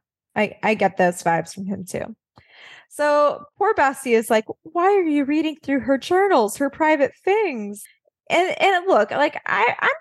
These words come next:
big on privacy too, but once you're murdered, aren't those things all kinda, like, up for grabs and evidence? Don't they kinda, like, have to look at <laughs> those things?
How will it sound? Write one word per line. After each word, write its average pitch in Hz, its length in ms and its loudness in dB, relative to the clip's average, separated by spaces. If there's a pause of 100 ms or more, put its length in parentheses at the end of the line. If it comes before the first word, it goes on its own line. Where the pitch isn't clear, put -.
(160)
big 480 80 2
on 330 80 -4
privacy 254 560 -2
too, 269 300 0
but 233 220 2 (240)
once 285 300 -2
you're 480 180 2
murdered, 214 580 2
aren't 220 280 -2
those 359 220 0
things 262 320 -2
all 208 140 4
kinda, 240 400 0
like, 196 420 0 (420)
up 202 140 -6
for 196 160 -4
grabs 185 640 0
and 185 100 -6
evidence? 226 680 -2
Don't 214 220 -2
they 302 100 -4
kinda, 269 300 -4
like, 190 180 0
have 175 300 -2
to - 100 -8
look 170 200 -4
at 208 100 -6
<laughs> - 20 -20
those - 300 -14 (160)
things? 294 180 -10